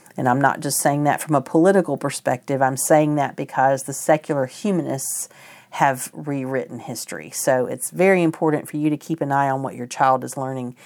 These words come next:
in school all the way up through college. Um, the president of the Humanist Association estimates that twelve to eighteen percent of Americans are secularists. I would, uh,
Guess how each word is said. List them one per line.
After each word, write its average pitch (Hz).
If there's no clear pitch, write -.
in 147
school 156
all 156
the 165
way 156
up -
through 139
college. -
Um, 135
the -
president 196
of 175
the 170
Humanist 220
Association 170
estimates 170
that -
twelve 202
to 185
eighteen 202
percent 156
of 147
Americans 139
are 123
secularists. -
I 175
would, 139
uh, 151